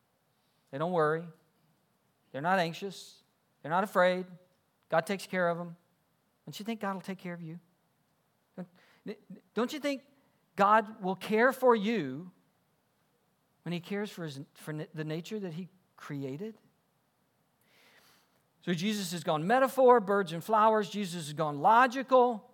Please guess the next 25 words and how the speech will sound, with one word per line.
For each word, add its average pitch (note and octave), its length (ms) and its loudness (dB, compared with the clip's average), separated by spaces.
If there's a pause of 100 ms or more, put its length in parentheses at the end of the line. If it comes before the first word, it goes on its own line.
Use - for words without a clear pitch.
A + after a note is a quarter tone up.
(300)
You D#3 100 -8
can't - 300 -4
add G3 300 2
a E3+ 60 -6
single A3+ 280 0
hour G#3 280 4
to G#3 140 -4
your F#3+ 120 -2
life. F3 280 2 (1800)
And D3 160 -6
then E3+ 120 -2
Jesus D#3 460 -8
dives C#3 340 -4
in C3+ 100 -10
spiritual. A2+ 600 -14 (920)
Because C#3+ 260 -8
at D3 80 -6
the C#3+ 140 -6
end F#3+ 140 0
of G#3 80 -2
his D#3 120 -8
flower D#3 320 0
comment, E3+ 460 -6 (960)
he - 100 -12
just C#3 240 -12